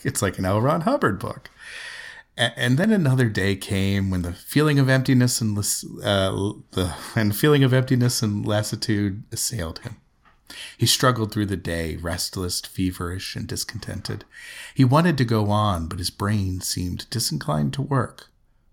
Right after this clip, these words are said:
On the other hand, in his anxiety to get the book finished, he resented having to waste a day in the country.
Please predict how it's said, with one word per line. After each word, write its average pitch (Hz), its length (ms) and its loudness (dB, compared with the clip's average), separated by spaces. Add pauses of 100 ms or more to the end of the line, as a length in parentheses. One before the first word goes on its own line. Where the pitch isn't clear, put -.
On 95 140 2
the 95 100 4
other 107 200 4
hand, 120 360 -2 (100)
in 101 160 0
his 95 200 0
anxiety 107 580 0
to - 80 -4
get 98 200 -6
the - 60 -8
book - 220 -8
finished, - 520 -4 (440)
he 123 100 2
resented 120 480 4
having 95 260 2
to 90 80 -4
waste 92 280 -2
a - 40 -6
day 92 120 0
in 90 100 -2
the 95 60 -4
country. - 480 -6